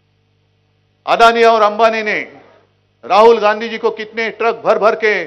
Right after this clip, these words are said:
माल दिया है। अरे आप तो टेम्पो भर के, तो आपके हाथ में पूरे देश की सत्ता है ना, ईडी, income tax, सीबीआई है,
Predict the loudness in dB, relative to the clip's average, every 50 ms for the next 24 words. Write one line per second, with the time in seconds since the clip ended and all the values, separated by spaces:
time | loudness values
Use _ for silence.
0 | -12 -18 _ -16 -8 -2 2 4 4 4 4 2 0 -6 -4 -2 0 0 0 0
1 | -2 -2 -2 -4 -4 -8 -10 -14 -16 -20 -20 _ _ _ _ _ _ _ _ _
2 | _ _ _ _ _ _ _ _ _ _ _ _ _ -10 -6 -2 -2 -2 -2 -2
3 | -4 -4 -4 -4 -6 -8 -8 -4 -4 -2 -2 -2 -2 -2 -4 -6 -6 -6 -8 -12
4 | -16 _ _ _ _ _ _ -20 _ _ _ _ _ _ _ _ _ _ _ _
5 | _ _ _ -8 -4 -2 -2 -2 -2 0 0 0 0 0 -2 -4 -8 -6 -4 -2
6 | -2 -2 -2 -2 -4 -4 -6 -14 -12 -12 -12 -10 -6 -4 -4 -4 -4 -4 -6 -6
7 | -6 -6 -8 -12 -14 -12 -10 -10 -8 -8 -10 -10 -10 -10 -10 -10 -6 -6 -6 -6
8 | -6 -10 -10 -6 -4 -2 -2 -2 -4 -4 -4 -4 -6 -10 -14 -18